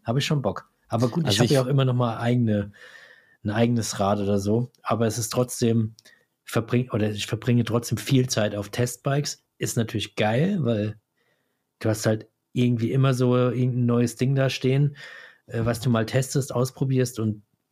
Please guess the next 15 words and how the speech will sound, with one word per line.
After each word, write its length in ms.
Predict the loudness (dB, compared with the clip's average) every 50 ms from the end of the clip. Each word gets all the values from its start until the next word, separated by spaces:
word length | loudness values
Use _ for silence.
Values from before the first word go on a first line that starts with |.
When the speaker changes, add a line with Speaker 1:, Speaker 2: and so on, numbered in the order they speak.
| _ _ _ -20 -20 _ _ _
Speaker 1:
einfach 300 | -4 -4 -2 -2 -2 -4
siehst, 520 | -2 -2 -2 -2 -2 -4 -8 -12 -16 -20 _ _ _ _ _ _ _ _
taugt 320 | -2 -2 -2 -2 -2 -2
es, 460 | -2 -2 -2 -2 -6 -8 -10 -12 -16 -20 _ _ _ _ -10
w-, 180 | -8 -6 -6 -8 -10 -12 -16 -16 -18 -16 -10
wie 180 | -4 -2 -2 0
fährt 300 | 0 0 0 0 0 -2
sich 180 | -4 -6 -2 0
das, 320 | 0 0 0 0 -2 -4
wie 100 | -4 -4
fahren 300 | -2 -2 0 0 2 0
sich 120 | -2 -2
die 100 | -2 0
neuen 460 | 0 2 2 2 2 2 2 0 -2 -2
Kisten. 460 | -2 -2 -2 -2 -2 -2 -2 -2